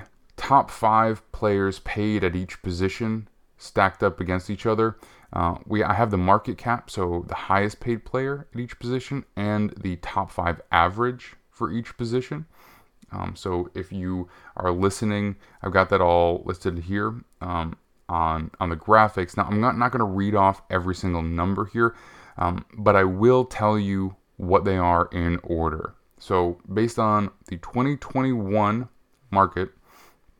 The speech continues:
this is how the N F L has valued these positions. Starting at quarterback, then we go to edge rusher, then left tackle, then interior defensive line,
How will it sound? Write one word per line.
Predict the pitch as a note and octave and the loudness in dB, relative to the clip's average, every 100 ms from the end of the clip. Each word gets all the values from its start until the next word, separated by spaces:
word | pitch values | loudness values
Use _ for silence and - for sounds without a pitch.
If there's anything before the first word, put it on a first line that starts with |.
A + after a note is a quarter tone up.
| _ _ _ _ _ - | _ _ _ _ _ -14
this | F2+ F#2+ G#2+ A2+ | -4 0 0 2
is | G#2 G2+ F#2+ _ - | 0 0 -2 _ -12
how | F#2 | -6
the | F2 F2 | -6 -6
N | - G2+ | -2 0
F | G#2+ - | 0 2
L | F#2+ F#2 F#2 - - | 4 4 2 -4 -20
has | - E2 D#2+ - - | -8 -6 -6 -8 -12
valued | E2 D#2 F2 G#2 G#2 G2+ F#2 - | -8 2 6 6 4 0 -2 -10
these | - F2+ E2 - | -10 -6 -8 -8
positions. | - D#2 D#2 - F2 - _ - _ | -8 -6 -6 -8 -14 -14 _ -20 _
Starting | - A2 A2 G2+ | -4 2 4 4
at | - | 0
quarterback, | - A#2+ A#2 B2+ A#2+ A#2+ - _ _ _ | -2 2 2 4 2 0 -8 _ _ _
then | - | -10
we | F2 | -4
go | E2+ | 0
to | E2+ - | 0 0
edge | G#2+ A2 G#2 | 0 2 4
rusher, | A2 - A2+ A2 - _ _ _ | 2 2 -4 -4 -10 _ _ _
then | F2+ E2 D#2+ | -4 -2 -2
left | E2 G#2+ - | 0 0 -2
tackle, | - A2+ A#2 A#2+ - _ _ _ _ | -6 -6 -6 -10 -12 _ _ _ _
then | F#2+ F#2 | -2 0
interior | G2+ G2+ F2 - B2 A#2 A#2 | 0 -2 -4 -4 -2 0 -2
defensive | G2+ F#2+ G2+ G2 F#2 | -2 -2 -2 -2 -4
line, | E2+ D#2+ D2 D#2+ G#2 | -2 -2 -2 -4 -8